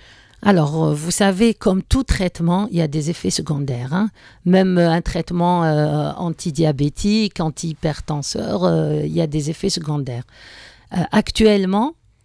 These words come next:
et, euh, ce qui nous manque un petit peu, c'est les soins de support. C'est-à-dire, les molécules existent,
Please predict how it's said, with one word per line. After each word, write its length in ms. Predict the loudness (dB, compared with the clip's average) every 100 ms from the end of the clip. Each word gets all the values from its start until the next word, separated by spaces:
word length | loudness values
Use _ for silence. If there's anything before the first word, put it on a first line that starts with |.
| -2
et, 280 | 2 2 2
euh, 560 | 2 0 -2 -2 -4
ce 140 | -6 -2
qui 160 | 0
nous 140 | 2 2
manque 280 | 0 0
un 120 | -2 -4
petit 240 | -6 -12
peu, 320 | 0 2 2 -2 -18 -20 _
c'est 340 | -10 2 4 4
les 180 | 2 0
soins 240 | 0 0 0
de 100 | 0
support. 600 | -6 -4 -4 -6 -6 -16 _ _ _ _ _
C'est-à-dire, 720 | 0 0 2 0 2 -4 -4 -16 -20 -20 _
les 120 | 0 4
molécules 540 | 4 2 0 0 0
existent, 680 | -2 -4 -2 0 -2 -4 -14